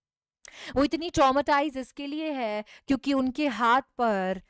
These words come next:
उनकी शादी की अंगूठी, उनका वेडिंग बैंड मौजूद है।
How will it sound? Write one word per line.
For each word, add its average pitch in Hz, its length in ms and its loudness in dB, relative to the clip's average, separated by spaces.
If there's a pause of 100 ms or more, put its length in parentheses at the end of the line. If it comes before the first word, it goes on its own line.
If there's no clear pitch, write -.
(140)
उनकी 254 360 -6
शादी 226 560 0
की 254 240 -4
अंगूठी, 220 640 -4
उनका 220 380 0
वेडिंग 202 520 0
बैंड 185 360 -4
मौजूद 160 500 -4
है। - 260 -20